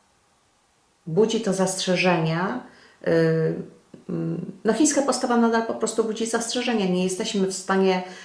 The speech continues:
z tym nic zrobić, bo jak się robi takie wielkie badanie przesiewowe i nie znajduje się nic,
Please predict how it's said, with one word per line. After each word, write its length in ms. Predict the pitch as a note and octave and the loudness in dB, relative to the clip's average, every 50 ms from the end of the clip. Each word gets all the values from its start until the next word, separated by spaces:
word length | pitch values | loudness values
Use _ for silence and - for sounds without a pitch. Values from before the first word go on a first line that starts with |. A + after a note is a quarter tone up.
| - | -14
z 160 | - - - - | -10 -8 -2 0
tym 200 | A3 G#3+ G#3 G3+ | 2 4 4 4
nic 200 | F#3+ F#3+ F#3+ F3 | 4 2 0 -2
zrobić, 560 | D#3+ E3 F#3 F3 E3 D3+ D3+ D3+ F#3+ F#3+ - | -2 0 2 2 4 2 2 2 0 -2 0
bo 100 | - F#3 | 0 0
jak 100 | F3+ - | 0 0
się 140 | - F#3+ F#3+ | 0 0 2
robi 220 | F#3+ F#3+ F#3+ F#3+ | 2 2 0 0
takie 260 | F#3 F3 - F3 E3+ | -2 -2 -2 -2 -2
wielkie 380 | D#3+ F#3 F#3+ G3 G3 - G3 E3+ | 2 4 4 4 4 2 0 0
badanie 380 | E3 E3 D#3+ F3 F3+ F#3 F3+ | 0 2 2 2 2 0 0
przesiewowe 540 | F3+ - F3 D#3+ - - E3 E3+ F3+ F3+ F3+ | -2 -4 -6 -6 -4 -4 -2 0 0 0 0
i 140 | - F#3+ F3+ | 0 0 0
nie 100 | F3 E3+ | 0 0
znajduje 460 | F3+ F#3 E3+ E3 E3 F3+ F#3+ F#3 F#3 | -2 -2 -2 -2 0 2 2 2 2
się 180 | - - F3+ E3 | 2 -2 -4 -2
nic, 720 | D#3+ D#3 D3+ D3+ D3+ E3+ - - - - - - - - | -2 0 0 0 -2 -4 -6 -6 -6 -8 -8 -8 -8 -14